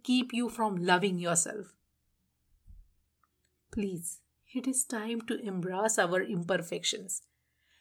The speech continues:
These imperfections make you you. You are unique you. There is a dialogue in one of the famous Bollywood movies, "मैं अपनी फेवरेट हूँ,"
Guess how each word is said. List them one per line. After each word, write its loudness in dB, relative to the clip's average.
These 12
imperfections 4
make 4
you 0
you. -4
You 10
are 12
unique 8
you. -2
There 4
is 4
a 4
dialogue 6
in 4
one 4
of 6
the 4
famous 4
Bollywood 0
movies, 0
"मैं 12
अपनी 6
फेवरेट 8
हूँ," -6